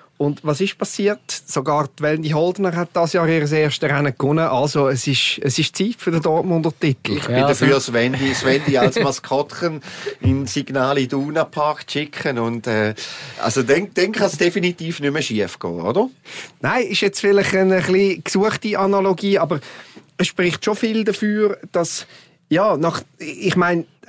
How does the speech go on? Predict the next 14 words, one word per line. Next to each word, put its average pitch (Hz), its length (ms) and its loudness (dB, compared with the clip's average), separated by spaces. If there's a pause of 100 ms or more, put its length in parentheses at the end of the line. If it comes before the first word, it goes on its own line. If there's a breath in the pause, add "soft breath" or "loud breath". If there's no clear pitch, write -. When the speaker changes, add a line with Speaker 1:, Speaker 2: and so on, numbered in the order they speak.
(120)
Speaker 1:
eigentlich 196 420 2
könntest 170 220 -2
du - 20 -2
ja 139 40 -2
die - 80 -8
Saison 156 320 2
beenden 135 460 0
nach 123 160 0
so 135 140 2
Speaker 2:
Mhm. 139 80 0
Speaker 1:
einem 135 420 2
Erlebnis. 123 600 0 (100)
Zwei 147 320 2
null, 160 400 2